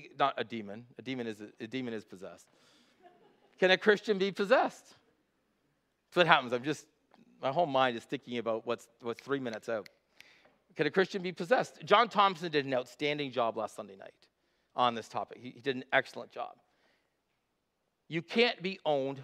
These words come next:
by a demon if you're a believer. You are owned by the Holy Spirit. Is that not good news right now?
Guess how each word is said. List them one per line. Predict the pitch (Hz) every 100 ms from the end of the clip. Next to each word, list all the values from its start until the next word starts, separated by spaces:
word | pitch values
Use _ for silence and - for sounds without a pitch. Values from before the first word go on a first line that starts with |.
| -
by | 123
a | 120
demon | 110 101 87 - _ _ _ _ _ _ _ _ _ _ _ _ _ _ _ _ _ _ _
if | 127
you're | 135 127
a |
believer. | 117 107 98
You | 113 131
are | 135 -
owned | 143 175
by | 156
the | 131
Holy | 131 123
Spirit. | 113 - 90
Is | 104
that | 160 190
not | 175 165
good | 156
news | 143 139
right | 147
now? | 139 131 160